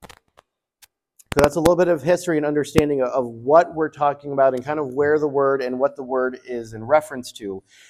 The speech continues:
But what does I am tell us about God? What does God reveal about himself in this name? When he tells Moses, "I am who I am," what is he revealing about himself?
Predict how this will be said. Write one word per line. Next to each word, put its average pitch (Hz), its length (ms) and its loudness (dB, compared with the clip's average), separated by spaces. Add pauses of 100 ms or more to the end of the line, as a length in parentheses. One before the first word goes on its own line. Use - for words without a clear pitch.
(120)
But 151 180 4
what 175 320 6
does 180 340 2
I 170 240 6
am 160 360 2
tell 208 400 2
us 123 420 0
about 123 560 0 (540)
God? 120 460 0 (280)
What 175 320 4
does 180 260 2
God 156 440 6
reveal 147 560 2
about 156 440 2
himself 135 640 -2 (120)
in 175 280 -6
this 147 260 -2
name? 139 380 -6 (220)
When 151 180 -2
he 160 180 -6
tells 185 420 2
Moses, 170 640 4
"I 156 200 6
am 175 420 0
who 175 160 0
I 151 160 6
am," 143 560 -2 (580)
what 175 260 6
is 196 220 -4
he 180 120 -6
revealing 160 680 -2
about 120 340 2
himself? 107 520 -8